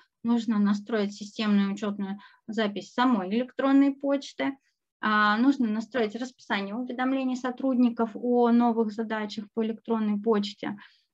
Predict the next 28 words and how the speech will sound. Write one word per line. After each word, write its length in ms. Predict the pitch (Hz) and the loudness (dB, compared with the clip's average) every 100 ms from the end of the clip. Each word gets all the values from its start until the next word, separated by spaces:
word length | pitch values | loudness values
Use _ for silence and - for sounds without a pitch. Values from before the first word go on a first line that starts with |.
| - | 0
и 180 | 285 330 | 4 6
настроить 520 | 247 - - 294 294 | 4 2 0 0 0
параметры 560 | 208 226 262 240 208 | 0 2 4 2 -2
прокси-сервера. 1160 | 202 220 233 226 208 - 202 190 185 170 160 - _ _ _ _ - | -6 -6 -6 -8 -6 -2 0 0 -2 -4 -6 -10 _ _ _ _ -6
А, 320 | 208 208 202 202 | 2 4 4 2
то 80 | 240 | 2
есть 240 | 254 - | 0 -2
здесь 640 | 196 220 214 262 262 247 | -8 -8 -4 0 0 0
уже, 280 | 226 208 233 208 | -4 -2 0 2
а, 680 | 202 202 226 214 208 208 | 2 0 -2 0 2 2
настройка 680 | 226 233 - - 247 233 202 | 2 0 -2 0 2 2 -2
чаще 300 | 214 214 220 | -4 -4 -4
всего 500 | - 233 220 196 180 | -10 -4 0 0 0
выполняется, 1080 | - 214 208 220 233 226 202 196 _ 180 - _ _ _ _ _ | -2 -6 -4 0 4 4 2 -2 _ -10 -10 _ _ _ _ _
а, 640 | 214 202 202 196 196 190 202 - _ _ _ _ _ _ _ _ - | -2 0 2 0 -2 -4 -8 -14 _ _ _ _ _ _ _ _ -20
не 720 | 330 320 254 - 240 240 233 | -12 -6 -6 -4 2 6 6
чаще 340 | 233 269 294 - | 4 2 0 -8
всего, 260 | - 208 | -8 0
обычно 460 | 196 208 214 214 202 | 2 2 0 0 0
выполняется 600 | 202 208 214 196 196 - - | 0 0 0 -2 -4 -12 -10
техническими 600 | 233 240 214 - - 208 | -2 0 0 -4 -4 -4
специалистами, 840 | 202 - 254 254 381 - 277 240 | -4 -4 2 2 2 0 0 0
то 80 | 208 | -2
есть 140 | 202 | -6
подразделениями, 800 | 208 214 208 220 226 214 185 185 | -8 -8 -6 -4 -2 0 -2 -4
которые 380 | - 202 185 180 | -10 -6 -4 -2
у 20 | |
вас, 180 | 190 | -4